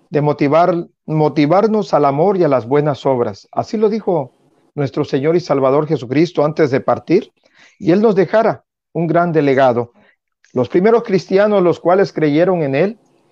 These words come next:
Vamos a leer, para esto traigo una cita, cómo ellos también, siendo, eh, instruidos, enseñados, eh, por los apóstoles, por los enviados,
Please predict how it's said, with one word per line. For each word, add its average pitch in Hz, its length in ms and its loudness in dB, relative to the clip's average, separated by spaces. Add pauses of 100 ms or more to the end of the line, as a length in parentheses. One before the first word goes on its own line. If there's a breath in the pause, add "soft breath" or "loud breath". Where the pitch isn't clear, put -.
(520)
Vamos 240 320 0
a 208 80 2
leer, 180 340 2
para 151 220 2
esto 160 240 0
traigo 147 280 0
una 147 220 0
cita, 143 460 -6 (580)
cómo 208 340 0
ellos 202 360 0
también, 156 720 -2 (200)
siendo, 180 1000 2 (360)
eh, 127 640 2 (300)
instruidos, 175 1000 0 (160)
enseñados, 175 960 0 (480 loud breath)
eh, 156 480 2
por 175 180 2
los 165 180 0
apóstoles, 180 800 0 (240)
por 175 140 2
los 160 220 2
enviados, 175 760 2